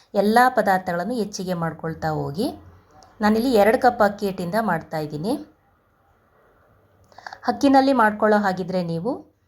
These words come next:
ಆ, ಅನ್‌ಪಾಲಿಶ್ಡ್ ಅಂದ್ರೆ ಸ್ವಲ್ಪ ಪಾಲಿಶ್ ಕಡಿಮೆ ಇರೋವಂಥ ಅಕ್ಕಿ ಅಥವಾ ಊಟದ ಅಕ್ಕಿನ ತಗೊಂಡು ನೆರಳಿನಲ್ಲಿ ತೊಳೆದ್ಬಿಟ್ಟು ಒಣಗಿಸ್ಕೊಳ್ಳಿ. ಒಣಗಿಸ್ಬಿಟ್ಟು ಅದನ್ನ ಸ್ವಲ್ಪ,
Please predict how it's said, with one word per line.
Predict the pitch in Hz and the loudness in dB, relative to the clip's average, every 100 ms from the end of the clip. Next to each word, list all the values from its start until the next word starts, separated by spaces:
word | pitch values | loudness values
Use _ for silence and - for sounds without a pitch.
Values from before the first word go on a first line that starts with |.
| _ _ - | _ _ 0
ಆ, | 196 190 - - - - | 2 2 0 -4 -8 -2
ಅನ್‌ಪಾಲಿಶ್ಡ್ | 196 226 240 214 190 180 | 0 2 2 2 2 -2
ಅಂದ್ರೆ | 175 202 | -2 -4
ಸ್ವಲ್ಪ | 208 202 208 | -2 -2 -2
ಪಾಲಿಶ್ | 220 196 170 196 - | -4 -2 -2 -2 -4
ಕಡಿಮೆ | 180 165 170 175 - | -6 -2 -2 -4 -4
ಇರೋವಂಥ | 180 170 170 | -2 -2 -2
ಅಕ್ಕಿ | 170 160 - 170 160 | -4 -4 -8 -10 -8
ಅಥವಾ | - 170 180 190 185 - | -8 -6 0 0 0 -6
ಊಟದ | 214 202 | -4 0
ಅಕ್ಕಿನ | 185 175 180 170 | -2 -2 -6 -4
ತಗೊಂಡು | 170 147 156 220 - - - _ - | -4 -4 -4 -4 -6 -10 -20 _ 0
ನೆರಳಿನಲ್ಲಿ | 214 220 226 208 196 240 | 2 4 2 0 -2 -4
ತೊಳೆದ್ಬಿಟ್ಟು | 226 190 190 180 170 220 | -2 -2 0 -4 -4 -2
ಒಣಗಿಸ್ಕೊಳ್ಳಿ. | 170 165 185 - 156 165 302 | -2 -2 -4 -6 -6 -4 -4
ಒಣಗಿಸ್ಬಿಟ್ಟು | 277 185 196 208 196 202 | -4 -4 -4 -4 -4 0
ಅದನ್ನ | 180 180 247 | 0 0 -4
ಸ್ವಲ್ಪ, | - 202 214 | -2 -4 -2